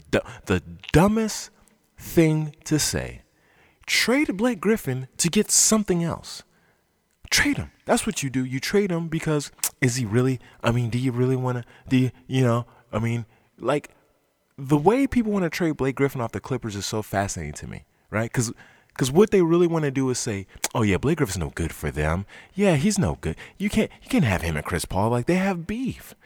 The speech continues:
They hate each other." No, they don't. Chris Paul can wear on you. Yeah, he's a point guard. He's supposed to. You're supposed to, he's supposed to do plays.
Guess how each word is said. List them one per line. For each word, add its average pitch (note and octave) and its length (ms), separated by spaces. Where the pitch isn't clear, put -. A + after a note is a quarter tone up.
They A3+ 140
hate A3+ 300
each F#3+ 260
other." D2 460
No, E4 80
they F#2 140
don't. F2+ 260
Chris - 180
Paul A3+ 200
can A2 200
wear C3 200
on F#2 160
you. C#2+ 180
Yeah, B3 100
he's D#3+ 120
a B2+ 40
point G3+ 240
guard. - 160
He's - 80
supposed A#3 260
to. - 180
You're B2 100
supposed G3 180
to, F#3+ 80
he's F#3 200
supposed G#3 260
to F3 60
do F#3 100
plays. F#3 320